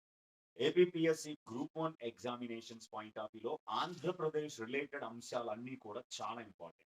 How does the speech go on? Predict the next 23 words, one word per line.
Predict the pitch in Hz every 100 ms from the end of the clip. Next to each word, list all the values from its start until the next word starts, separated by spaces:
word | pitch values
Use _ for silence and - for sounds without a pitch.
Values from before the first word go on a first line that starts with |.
| _ _ _ _ _ _ - 101 135
నేషనల్ | 180 180 196 175 160
ఇష్యూస్ | 165 160 -
కానీ, | 135 143 156 120
ఇంటర్నేషనల్ | 127 147 160 160 156 135 123
ఇష్యూస్ | 139 135 135
కానీ, | 120 127 160 _ _ - 120
అందులో | 139 156 151
ఉన్న | 139 131
సబ్ | - 123 - 180
టాపిక్స్ | 170 160 - 120
కానీ | 123 120 147 104 - _ _ _ _ - 117
ఏపీపీఎస్సీ | 160 190 190 190 180 175 170 156
ఎగ్జామ్స్‌కే | 120 139 139 151 143
కాకుండా | 135 127 123 123 135 143
తెలంగాణ | 156 175 165 123 120 160 - 120
ఇతర | 160 190 - - _ _ _ _ - 107
నేషనల్ | 139 185 - 180 180 170
వైడ్ | 151 147 123
ఎగ్జామ్స్‌కి | - 135 135 - 127
కూడా | 120 117 - -
చాలా | 127 117 131 - 110
ఇంపార్టెంట్. | 104 110 - 107 110 170 - _ _ _ - 107
వాటిని | 117 117 120